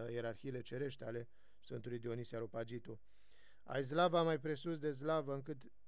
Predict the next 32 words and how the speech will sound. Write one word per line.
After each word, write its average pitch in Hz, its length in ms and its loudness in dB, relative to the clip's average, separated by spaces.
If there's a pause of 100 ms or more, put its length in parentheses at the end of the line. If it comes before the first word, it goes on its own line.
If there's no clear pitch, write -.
(100)
unele 151 400 0
din 139 160 -2
acestea 139 420 -2
nu 156 100 0
îndrăznesc 143 400 0
să-și 139 220 -4
ațin-, 135 320 -6
să-și 135 440 -4
ațintesc 143 560 -2
privirile 135 500 0
spre 131 240 -6
ea, 135 240 0 (680)
putere 131 340 -4
cerești, 135 400 -4 (380)
nu 127 220 -2
îndrăznesc 135 400 0
să-și 135 220 -4
ațintească 131 420 -2
privirile 131 300 -2
spre 123 180 -6
dumnezeire. 120 560 -2
Dumnezeu 123 420 0
meu, 139 260 2 (440)
nici 165 200 2
nu 170 120 2
pot 170 180 4
suporta 156 440 2
strălucirea 147 540 0
fulgerătoare 135 640 0
a 120 40 -2
feței 120 320 -6
tale. 113 360 -4